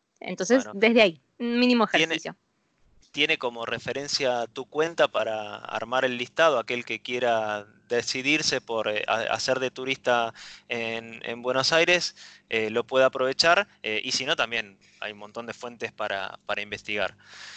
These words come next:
Speaker 2: Em,
Speaker 1: Totalmente.
Speaker 2: Cintia, ¿dónde te encontramos? Eh, repetinos, o repetinos, mejor dicho, el, el, el, la cuenta de Instagram y tu blog.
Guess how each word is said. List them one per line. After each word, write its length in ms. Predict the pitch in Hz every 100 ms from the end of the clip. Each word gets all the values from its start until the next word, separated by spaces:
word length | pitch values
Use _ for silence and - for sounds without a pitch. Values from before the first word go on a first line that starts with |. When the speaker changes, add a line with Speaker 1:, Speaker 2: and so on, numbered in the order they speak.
| -
Speaker 2:
Em, 640 | 117 107 104 101 101 104
Speaker 1:
Totalmente. 580 | 104 196 170 165 165 180 _ _ _ 165
Speaker 2:
Cintia, 440 | - - 214 202 175
¿dónde 640 | 151 190 202 196 185 175 -
te 160 | -
encontramos? 720 | 143 143 143 160 175 165 139 127
Eh, 180 | 117 113 117 110 - 113 113
repetinos, 360 | 117 127 156
o 100 | 131
repetinos, 360 | 117 117 131 147
mejor 240 | 131 147
dicho, 220 | 147 156 139
el, 100 | 120
el, 840 | 113 113 110 107 107 110 110 -
el, 220 | 113 110 110
la 80 | 110
cuenta 400 | 139 143 135 120
de 220 | 113 110
Instagram 640 | 156 175 - 160 151 143 -
y 160 | 113
tu 340 | 110 117 110 110
blog. 360 | 135 170 185